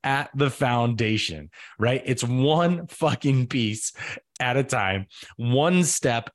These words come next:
every day. And it's truly just starting with understanding who you are as a man and what you value. Before you can embark on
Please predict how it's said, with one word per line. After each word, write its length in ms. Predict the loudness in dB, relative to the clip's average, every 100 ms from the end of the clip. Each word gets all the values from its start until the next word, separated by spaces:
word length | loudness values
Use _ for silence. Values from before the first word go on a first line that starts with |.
| -2
every 340 | 0 2 2
day. 320 | 2 0 -2 -2
And 120 | -2
it's 280 | -2 -4 -10 _
truly 600 | -6 4 6 8 6 4
just 720 | 0 0 2 2 0 -4 -6
starting 640 | -6 -2 2 4 4 2 2
with 320 | 4 2 0 -4
understanding 960 | 0 2 2 0 -2 -2 -2 0 0
who 320 | 0 2 2 2
you 420 | 2 2 2 -2 -2
are 360 | 2 2 2 -2
as 300 | -6 -4 -2
a 60 |
man 380 | -2 -2 -6 -8 -10 -8
and 240 | -2 0 2
what 240 | 0 0
you 240 | -4 -2
value. 380 | 0 0 -2 -4 -10 -18 -4
Before 360 | -4 2 4 6
you 220 | 6 6
can 160 | 6 4
embark 800 | 4 2 2 2 2 -2 -12 -20 -20 -20 _
on 180 | -2